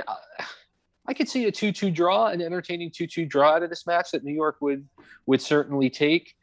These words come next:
I, I know that you guys are missing some pieces with injuries. New York is as well. But, yeah, I mean, I would like to think this will be a good, hard-nosed, uh,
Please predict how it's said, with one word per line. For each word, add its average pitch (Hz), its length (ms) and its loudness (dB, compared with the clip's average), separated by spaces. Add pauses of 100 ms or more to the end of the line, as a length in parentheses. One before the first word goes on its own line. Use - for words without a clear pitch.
(220)
I, 127 160 -4
I 135 140 0
know 135 320 4
that 127 220 -2
you 127 100 0
guys 127 280 0
are 127 80 -2
missing 120 260 -8
some - 160 -10
pieces 120 240 -2
with 110 120 0
injuries. 120 540 0 (100)
New 104 80 0
York 117 260 4
is 107 140 -2
as - 140 -12
well. 139 220 4
But, 175 140 -2
yeah, 208 180 2
I 131 100 -4
mean, 139 160 -4
I 135 60 0
would 139 160 -4
like 135 200 -2
to - 100 -20
think 135 340 -6 (380)
this 127 160 -4
will 135 80 0
be 120 160 2
a 117 60 0
good, 123 240 2
hard-nosed, 117 960 -2
uh, 110 340 0